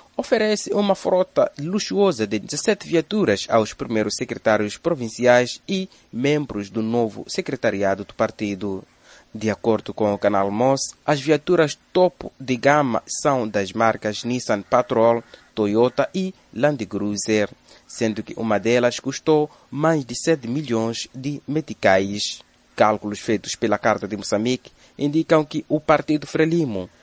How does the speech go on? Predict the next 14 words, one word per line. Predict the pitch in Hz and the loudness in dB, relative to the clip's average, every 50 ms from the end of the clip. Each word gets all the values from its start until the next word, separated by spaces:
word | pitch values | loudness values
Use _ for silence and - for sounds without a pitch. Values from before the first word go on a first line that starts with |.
| _ _ - | _ _ 0
investiu | 233 233 190 160 131 - - - 147 139 127 | 0 0 0 0 -2 -4 -4 -2 -2 -2 -2
cerca | - - 151 151 143 - - 123 107 | 0 0 0 0 0 0 0 0 0
de | 98 107 - - _ _ | 0 -2 -6 -8 _ _
cento | - - - - 196 196 196 180 - | -10 -4 0 2 2 2 2 0 -4
e | 175 | -6
cinquenta | - - 165 151 143 - 156 156 - 151 | -4 -2 -2 0 2 2 2 2 2 0
e | 143 | 0
cinco | - - 143 143 139 | 0 -2 -4 -4 -2
milhões | 131 135 151 147 135 123 120 120 - | -2 -2 0 0 0 0 0 -2 -2
de | - 123 | -4 -4
meticais | 131 135 131 123 - - 110 104 104 107 107 - - - _ _ _ _ | -4 -4 -4 -4 0 2 4 4 4 4 2 -2 -6 -10 _ _ _ _
na | - 120 117 110 | -4 -2 -2 0
sua | - - - 117 110 110 - - | 0 -2 -2 2 2 2 2 2
aquisição | - 135 139 - 123 113 101 101 - - 117 107 107 104 104 101 101 98 | 0 -4 -4 -4 -8 -8 -8 -6 0 2 4 4 4 4 2 -2 -4 -8